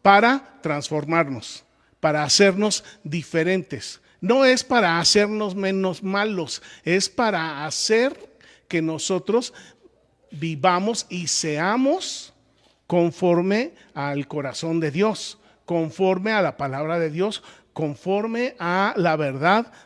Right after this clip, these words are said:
de nuestro Dios. La gracia, así como el arrepentimiento, ambas se relacionan con la humildad. Para yo recibir un regalo inmerecido,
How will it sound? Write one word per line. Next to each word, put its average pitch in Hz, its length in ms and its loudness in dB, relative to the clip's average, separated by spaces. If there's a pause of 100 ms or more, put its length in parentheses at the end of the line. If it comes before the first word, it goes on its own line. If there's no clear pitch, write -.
de 156 480 -2
nuestro 135 520 -6
Dios. - 500 -12 (840)
La 175 160 2
gracia, 277 560 6 (800)
así - 340 -2
como 214 300 -2
el 175 100 4
arrepentimiento, 180 1120 -2 (760)
ambas 233 580 2
se 151 240 -4
relacionan 170 760 -4
con 151 240 -10
la 139 80 -10
humildad. 156 480 -4 (2000)
Para 175 240 2
yo 202 200 2
recibir 233 760 0
un 208 260 -2
regalo 208 640 4
inmerecido, 208 840 -2